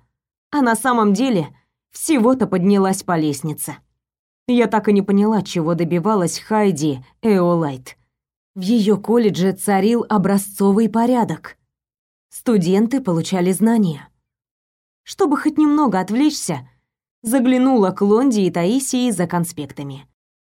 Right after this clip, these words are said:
Мы поболтали пару минут, когда я услышала шум в коридоре.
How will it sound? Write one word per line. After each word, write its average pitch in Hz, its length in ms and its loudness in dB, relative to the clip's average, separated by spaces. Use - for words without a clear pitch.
Мы 339 200 2
поболтали 214 560 0
пару 262 300 0
минут, 226 320 0
когда 196 240 0
я 196 160 4
услышала 247 520 0
шум 185 300 0
в 170 120 -8
коридоре. 156 560 -4